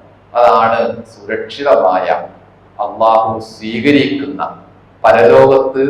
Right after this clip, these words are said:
ഉപകരിക്കുന്ന, ഈ ലോകത്തും തണലേകുന്ന ജീവിതമായിട്ട് നബി സല്ലല്ലാഹു അലൈഹി വസല്ലം പറഞ്ഞത്.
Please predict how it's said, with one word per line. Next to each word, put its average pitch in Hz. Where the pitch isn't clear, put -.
ഉപകരിക്കുന്ന, 139
ഈ 175
ലോകത്തും 170
തണലേകുന്ന 117
ജീവിതമായിട്ട് 104
നബി 117
സല്ലല്ലാഹു 101
അലൈഹി 92
വസല്ലം 85
പറഞ്ഞത്. 76